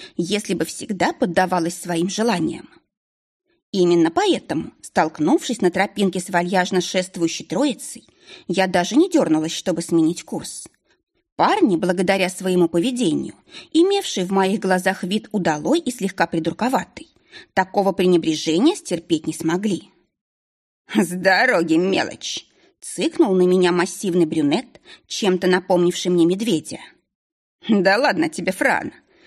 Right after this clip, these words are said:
насмешливо протянул его вихрастый друг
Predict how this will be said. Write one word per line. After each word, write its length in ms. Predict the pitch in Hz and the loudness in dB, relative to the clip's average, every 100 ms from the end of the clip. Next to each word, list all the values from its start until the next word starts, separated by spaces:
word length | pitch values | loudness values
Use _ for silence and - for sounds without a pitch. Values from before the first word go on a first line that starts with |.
| _ | _
насмешливо 720 | - 160 - 156 349 - 208 | -2 -2 0 0 0 -2 -6
протянул 420 | 170 180 175 196 185 | -4 -4 -2 0 0
его 200 | 180 165 | 0 -2
вихрастый 540 | 180 - 175 - 165 | -2 -2 -2 -2 -4
друг 360 | 147 170 - | -4 -6 -8